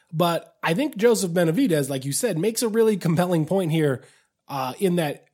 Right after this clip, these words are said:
okay, let's say we are going to kill off the flyweight division. It seems weird to do it now, right? Like, we had Demetrius Johnson, who is one of the greatest M M A fighters in the short history of the sport. Uh, the Co-Main Event podcast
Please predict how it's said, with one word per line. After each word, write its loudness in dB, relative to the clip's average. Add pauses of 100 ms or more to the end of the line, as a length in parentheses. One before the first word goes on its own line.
(100)
okay, 2
let's 0
say 0
we 2
are 2
going 4
to 2
kill 0
off -2
the -6
flyweight -4
division. -4 (400)
It -8
seems 0
weird 4
to 0
do 2
it -4
now, -10 (320)
right? -2
Like, -8
we 0
had 2
Demetrius 0
Johnson, 0 (220)
who 0
is 2 (320)
one 2
of -2
the -4
greatest -2 (580)
M -6
M 0
A 0
fighters -4
in -6
the -6
short -4
history -2
of -4
the -4
sport. -4 (400)
Uh, -8
the -12
Co-Main -2
Event -6
podcast -8